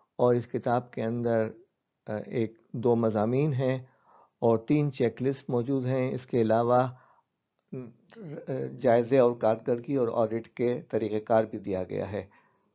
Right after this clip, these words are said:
तो अब हम पहली, अ, सवाल, पहले सवालनामे यानी नज़्म व नस्क के हवाले से आपसे गुफ्तगू करते हैं। अब इस प्रेजेंटेशन और हमारे इदारों के हवाले से सबसे पहले हम नज़्म व नस्क पे गुफ्तगू करेंगे और इसके पांच स्लाइड्स हैं।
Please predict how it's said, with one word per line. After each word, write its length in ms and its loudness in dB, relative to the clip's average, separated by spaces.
तो 80 -8
अब 180 8
हम 360 -6
पहली, 420 0
अ, 120 -20
सवाल, 280 0
पहले 320 -4
सवालनामे 680 -4
यानी 160 -6
नज़्म 320 -6
व 180 -6
नस्क 180 -10
के 100 -8
हवाले 400 -4
से 140 -12
आपसे 220 -12
गुफ्तगू 440 -14
करते 360 -12
हैं। 240 -20
अब 180 6
इस 140 2
प्रेजेंटेशन 920 4
और 480 2
हमारे 500 4
इदारों 360 4
के 120 -4
हवाले 460 4
से 220 0
सबसे 320 -4
पहले 400 4
हम 260 0
नज़्म 220 0
व 40 0
नस्क 300 -2
पे 120 2
गुफ्तगू 440 2
करेंगे 720 2
और 320 -2
इसके 240 -4
पांच 380 -2
स्लाइड्स 500 2
हैं। 280 0